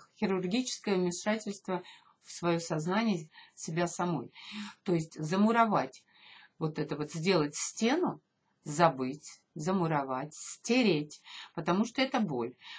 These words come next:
потому что это моя наивность, потому что это мой страх. Все равно это мой страх, понимаете, заставил меня. Не потяну одна, но я же женщина. А тут же, откуда страх?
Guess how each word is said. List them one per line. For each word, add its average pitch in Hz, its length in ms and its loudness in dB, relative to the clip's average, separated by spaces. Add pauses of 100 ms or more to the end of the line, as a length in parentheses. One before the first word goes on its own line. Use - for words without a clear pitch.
потому 202 300 2
что 254 160 -6
это 254 140 -2
моя 262 200 4
наивность, 151 640 0
потому 214 300 0
что 262 140 -4
это 269 140 0
мой 285 220 4
страх. 170 600 0 (160)
Все - 200 -2
равно 330 200 6
это 233 180 4
мой 214 220 6
страх, 185 540 2
понимаете, 160 580 -2
заставил 165 520 2
меня. 151 340 0 (480)
Не 175 140 4
потяну 196 500 0
одна, 151 420 -2 (160)
но 156 80 -2
я 160 160 0
же 147 140 -6
женщина. 170 580 -2 (360)
А 220 140 8
тут 226 240 2
же, 160 120 -2
откуда 220 500 0
страх? - 460 -4